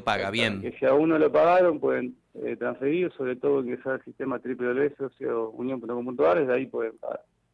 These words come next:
Speaker 2: la cuota. Bien, volviendo al tema de la asamblea, siete mil personas. Eh, uno por ahí pensaba que también que hay gente de vacaciones, que el clima, pero por lo que nos llega a nosotros, eh, particularmente la gente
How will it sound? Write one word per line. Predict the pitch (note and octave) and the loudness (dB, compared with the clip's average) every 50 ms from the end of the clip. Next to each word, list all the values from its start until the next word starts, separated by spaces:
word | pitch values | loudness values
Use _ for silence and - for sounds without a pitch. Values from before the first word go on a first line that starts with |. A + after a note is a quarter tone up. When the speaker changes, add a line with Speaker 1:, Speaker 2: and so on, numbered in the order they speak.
| _ _ - | _ _ -10
Speaker 2:
la | - A2+ | -8 -6
cuota. | G#2 - - - - - _ _ _ _ _ _ _ _ _ | -4 -4 -4 -4 -6 -12 _ _ _ _ _ _ _ _ _
Bien, | - B2+ C3+ B2 G#2 | -4 -2 -2 -2 0
volviendo | - A#2+ B2+ C#3+ D#3+ D#3+ | 0 0 0 2 2 2
al | D#3 C#3+ | 2 2
tema | D#3 D3 D3 | 2 2 2
de | C#3 | 2
la | B2+ - | 0 -2
asamblea, | - A#2 A2 A2 G#2+ G2+ - _ _ _ _ _ _ _ | -4 -6 -6 -4 -6 -8 -8 _ _ _ _ _ _ _
siete | - D3+ C3+ C#3+ | -2 0 2 2
mil | D3 D#3+ E3+ D#3 | 4 4 4 2
personas. | C3+ C3+ B2 - - A#2+ A2+ A2 G#2+ - _ _ _ _ _ _ _ _ | 2 -2 -4 -4 -6 -6 -6 -6 -8 -14 _ _ _ _ _ _ _ _
Eh, | - D3+ D#3+ D#3+ D#3+ | -2 0 2 4 6
uno | E3 E3+ G3+ G3+ G3+ | 6 6 6 4 4
por | E3+ E3+ F3 | 4 4 4
ahí | F3+ F3 | 4 4
pensaba | E3+ E3+ E3 D#3+ D#3+ - - F#3 F3+ F3 E3 D#3+ D#3 D3 C#3 C3+ B2+ B2 B2 B2 | 6 6 4 4 2 2 2 4 4 6 6 6 6 6 6 6 6 6 6 4
que | B2+ C3 B2 B2 B2 | 4 2 0 -2 -2
también | - A#2+ A#2+ C#3 D3+ D#3+ D#3 C#3 | 2 2 2 4 4 4 4 4
que | B2 B2 | 4 4
hay | B2+ B2+ C3+ C3+ B2+ A#2+ B2 - | 4 4 4 2 0 -2 -6 -8
gente | - D3+ C3+ A#2+ C3 | -6 -6 -4 0 2
de | A#2+ | 2
vacaciones, | A#2 A2 A#2 - - - E3 E3+ E3+ D#3+ D3 C3 A#2+ | 2 2 0 -2 -2 0 2 4 4 4 2 0 -2
que | A2+ A2 G#2+ G#2+ G#2+ G#2 A2 - _ _ _ _ - | -2 -4 -2 -2 -4 -4 -6 -10 _ _ _ _ -4
el | A#2 A#2+ A#2+ A#2 A2+ G#2+ _ | -2 -2 -2 -2 -6 -10 _
clima, | - D#3+ F3 F3+ F3 E3 D3+ C#3+ C3+ B2+ B2+ - - | -4 -2 2 4 4 4 6 4 4 2 0 -2 0
pero | C#3 C#3 C3+ C3+ C#3 C3 C3 C3 C3+ C3 A#2+ - | 2 4 4 6 6 6 6 6 4 4 4 4
por | C#3+ C#3+ | 4 6
lo | C#3+ D3 C#3+ C#3+ - - | 6 6 4 4 2 -2
que | - C#3+ C#3+ C#3 C#3 C#3 C#3 | -2 0 2 2 4 2 2
nos | C3 C#3 C3+ - - | 2 0 -4 -4 0
llega | - G3+ G#3 G3 | 2 4 6 6
a | F3 | 4
nosotros, | D#3 D3+ - G3+ G3 G3+ G3 - F3 F3 E3+ D#3+ D3 C3+ C3 B2+ B2 A#2+ | 2 2 2 2 2 2 2 2 2 4 6 6 6 6 6 6 6 6
eh, | A#2 A#2 A2+ A2+ A2 - _ _ _ _ _ _ _ _ _ _ _ _ _ - | 4 2 0 -2 -4 -6 _ _ _ _ _ _ _ _ _ _ _ _ _ -4
particularmente | - B2 A#2+ - C3 A#2+ C3+ C3+ D3 D#3 D#3 D#3 E3 F3 E3+ E3 D#3+ D3 | -2 -2 -2 -2 -2 0 0 2 4 4 4 4 4 2 2 2 2 4
la | C3 B2+ A#2+ | 4 2 2
gente | - - D#3 D3+ - D#3 | 2 0 -2 0 2 2